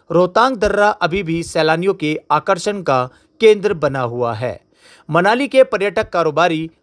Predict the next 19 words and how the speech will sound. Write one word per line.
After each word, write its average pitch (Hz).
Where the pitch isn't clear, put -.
गौतम 226
प्रेम 196
रोशन 170
डोले 233
और 190
ओम 226
प्रकाश 185
का 156
कहना 151
है 147
कि 214
चौदह 202
अक्टूबर 165
से 165
मनाली 190
में 226
पर्यटकों 175
का 151
सैलाब 143